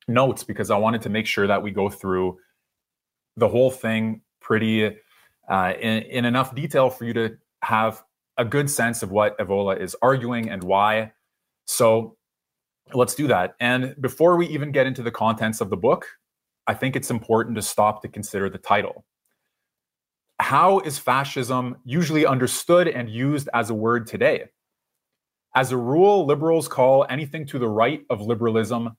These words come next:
fascist, and leftists call anything to the right of themselves fascist. So fascism has come to mean something like the enemies to the right of us.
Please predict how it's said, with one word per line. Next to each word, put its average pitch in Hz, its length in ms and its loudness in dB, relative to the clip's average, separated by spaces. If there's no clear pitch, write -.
fascist, 95 580 -2
and 131 100 2
leftists 143 720 0
call 120 300 4
anything 127 380 -4
to 127 100 -6
the 110 100 -2
right 113 300 2
of 104 100 -8
themselves 123 540 0
fascist. - 560 -8
So 117 180 2
fascism 147 460 0
has 135 180 -2
come 131 160 -8
to 127 80 -6
mean 120 200 -4
something 143 460 -2
like 117 320 0
the 117 200 2
enemies 123 420 -2
to - 140 -6
the 104 100 0
right 107 220 2
of - 100 -6
us. - 380 -12